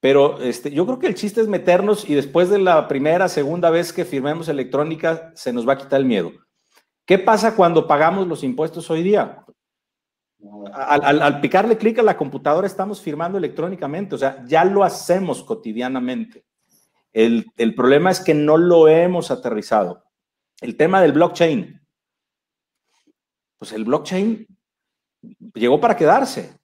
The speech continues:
y las transacciones inmobiliarias, tarde que temprano, van a funcionar en bla-, en base a blockchain.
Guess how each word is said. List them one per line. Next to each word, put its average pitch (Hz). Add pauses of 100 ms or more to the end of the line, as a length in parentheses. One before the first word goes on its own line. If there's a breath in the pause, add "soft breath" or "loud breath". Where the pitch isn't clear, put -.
(120)
y 123
las 135
transacciones 139
inmobiliarias, 117
tarde 113
que 123
temprano, 104
van 101
a 135
funcionar 101
en 117
bla-, 95
en 95
base 120 (180)
a 95
blockchain. 123